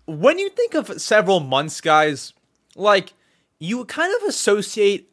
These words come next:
a color with it. Like, for example, January is gray, February is pink, March is green, April is also pink, May is also pink,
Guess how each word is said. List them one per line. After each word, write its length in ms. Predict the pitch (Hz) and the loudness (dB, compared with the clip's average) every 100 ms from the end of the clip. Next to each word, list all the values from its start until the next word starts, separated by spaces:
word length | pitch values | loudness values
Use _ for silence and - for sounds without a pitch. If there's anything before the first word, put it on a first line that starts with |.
| _ | _
a 80 | 151 | -6
color 440 | - - 175 151 | -6 -2 0 0
with 240 | 117 104 - | -2 -8 -10
it. 120 | 104 | -8
Like, 180 | 156 151 | -8 -6
for 160 | 208 | -4
example, 640 | 202 160 185 185 196 196 190 _ _ _ - | -4 -2 -2 -2 -4 -6 -10 _ _ _ -14
January 800 | 127 160 277 311 294 294 285 247 | -4 0 0 0 -2 0 0 -2
is 180 | 156 117 | -2 -4
gray, 600 | 113 147 127 101 104 104 _ _ _ _ _ _ | -4 2 2 0 -4 -12 _ _ _ _ _ _
February 560 | - 240 277 262 262 254 | -4 -2 4 6 6 2
is 200 | 190 160 | 0 -2
pink, 560 | - - 143 156 - - _ _ _ | -4 -6 -4 -6 -14 -20 _ _ _
March 360 | 143 180 165 160 | -2 0 -2 -6
is 140 | 127 | -10
green, 480 | 117 208 226 220 202 | -8 -4 -4 -4 -6
April 520 | - 151 143 139 127 127 | -4 -4 -4 -6 -4 -4
is 140 | 120 | -2
also 380 | 151 175 170 156 | 0 0 -2 -6
pink, 480 | - 165 160 151 - _ _ | -4 -4 -4 -10 -20 _ _
May 260 | 127 135 139 | -4 0 2
is 120 | 123 | 0
also 420 | - 170 165 165 | 2 2 2 -2
pink, 440 | 147 170 170 165 | -4 -4 -4 -6